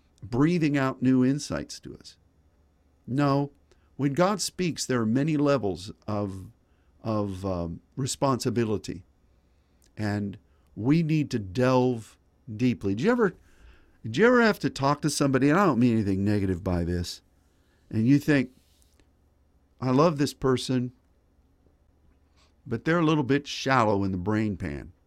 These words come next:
And so I can't give them very detailed directions. I just gotta give them something that's, 'Okay, go and do this.'"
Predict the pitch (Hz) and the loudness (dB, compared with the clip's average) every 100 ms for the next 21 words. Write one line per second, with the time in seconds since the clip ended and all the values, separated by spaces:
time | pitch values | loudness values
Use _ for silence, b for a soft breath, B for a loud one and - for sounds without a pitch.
0 | _ _ _ _ _ _ _ _ _ _ | _ _ _ _ _ _ _ _ _ _
1 | - 98 135 131 156 - 202 - 170 127 | -14 -4 0 2 2 0 -2 0 -2 2
2 | 147 131 117 139 135 95 - - 156 156 | 2 2 2 2 2 -2 -6 -2 2 2
3 | 104 87 95 113 113 - - 98 123 147 | 0 -2 -2 -2 -2 -8 -10 -4 -4 -4
4 | 131 143 123 104 131 110 127 117 - 135 | 0 0 0 2 0 2 0 0 -2 -2
5 | 117 127 113 95 - - _ _ _ _ | -2 -2 -2 -4 -6 -12 _ _ _ _
6 | _ _ - b b b b _ 101 107 | _ _ -18 b b b b _ -10 -4
7 | 127 95 85 - _ _ _ _ _ _ | -2 -2 -4 -12 _ _ _ _ _ _
8 | _ - 110 147 165 196 147 135 131 - | _ -2 2 2 2 0 0 0 -4 -14